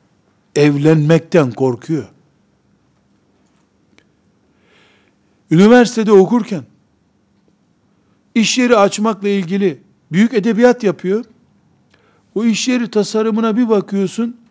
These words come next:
işte bir milyon liralık bir proje. "Nereden bulacaksın?" diyorum. "E, delikanlıyız, çalışırız." diyor.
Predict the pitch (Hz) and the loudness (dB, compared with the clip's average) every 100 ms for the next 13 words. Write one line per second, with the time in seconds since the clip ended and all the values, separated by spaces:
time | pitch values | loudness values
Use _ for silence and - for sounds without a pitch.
0 | _ _ _ _ _ - 156 143 233 220 | _ _ _ _ _ -8 -4 0 2 2
1 | 190 180 175 175 196 226 220 185 214 233 | 2 0 0 0 -2 -4 -8 -8 -2 -2
2 | 160 101 _ _ _ _ _ _ _ _ | -4 -12 _ _ _ _ _ _ _ _
3 | _ _ _ _ _ _ _ _ _ 160 | _ _ _ _ _ _ _ _ _ 2
4 | 226 254 220 196 175 185 185 170 170 196 | 2 2 -2 -4 -4 -6 -6 -6 -4 -6
5 | 220 _ _ _ 214 175 240 254 269 277 | -8 _ _ _ -2 0 0 0 2 2
6 | 294 - 233 233 - 220 143 110 95 | 0 -4 -6 -8 -10 -10 -12 -14 -20